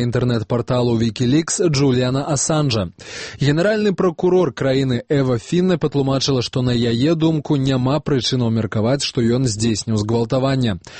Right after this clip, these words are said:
Апошнімі днямі Wikileaks і яго заснавальнік апынуліся ў цэнтры ўвагі міжнароднай супольнасці з-за публікацыі на сайце дзясяткаў тысяч сакрэтных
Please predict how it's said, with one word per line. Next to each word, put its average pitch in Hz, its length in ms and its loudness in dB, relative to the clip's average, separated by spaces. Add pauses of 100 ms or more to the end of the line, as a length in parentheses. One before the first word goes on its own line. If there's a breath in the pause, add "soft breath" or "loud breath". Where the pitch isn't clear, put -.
(280 loud breath)
Апошнімі 156 480 0
днямі 165 400 0
Wikileaks 135 560 0
і 143 140 2
яго 123 180 0
заснавальнік 147 560 0
апынуліся 170 560 2
ў 131 80 -6
цэнтры 160 400 0
ўвагі 143 400 0
міжнароднай 117 480 0
супольнасці 160 720 0 (160 loud breath)
з-за 139 320 0
публікацыі 151 720 0
на 120 160 0
сайце 143 400 0
дзясяткаў 123 720 -2
тысяч 135 400 0
сакрэтных 123 640 -2